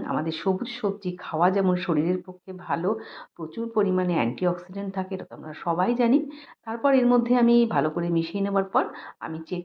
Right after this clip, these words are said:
করে দেখে নিলাম লবণের পরিমাণটা ঠিক ছিল কি না, তাই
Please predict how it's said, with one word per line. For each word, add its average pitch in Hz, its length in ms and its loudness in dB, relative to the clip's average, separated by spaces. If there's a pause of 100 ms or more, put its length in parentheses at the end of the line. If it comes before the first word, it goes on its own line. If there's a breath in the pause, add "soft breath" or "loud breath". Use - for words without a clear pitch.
করে 196 160 2
দেখে 143 280 -4
নিলাম 214 300 4
লবণের 143 380 2
পরিমাণটা 151 460 0 (120)
ঠিক 190 260 -4
ছিল 214 180 -6 (120)
কি 233 80 2
না, 262 120 6 (540 loud breath)
তাই 151 160 -10